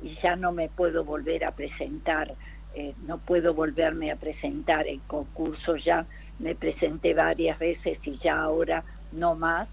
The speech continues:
pero eso me acom-, mm, ojo, no cobro nada, ¿eh?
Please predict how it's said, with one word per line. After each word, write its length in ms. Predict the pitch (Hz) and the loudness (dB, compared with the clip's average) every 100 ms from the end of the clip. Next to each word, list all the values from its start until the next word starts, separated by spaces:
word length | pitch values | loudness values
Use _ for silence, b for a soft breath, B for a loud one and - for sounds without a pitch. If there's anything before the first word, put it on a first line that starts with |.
| B B B - - | B B B -14 -6
pero 380 | - 190 190 190 - - - - | -2 2 4 2 -2 -14 -14 -8
eso 420 | 240 - 254 247 - - | -8 -4 -2 -2 -4 -12
me 540 | - 185 170 175 165 165 | -12 -10 -8 -6 -4 -6
acom-, 420 | - 185 170 175 - | 2 2 2 -4 -8
mm, 260 | - 170 165 - | -6 -4 -4 2
ojo, 360 | - 220 170 147 | 6 6 8 4
no 220 | 151 185 | 4 2
cobro 400 | - 175 143 143 | 6 6 6 0
nada, 480 | 165 220 254 135 147 | 6 6 6 2 -4
¿eh? 120 | 147 | -6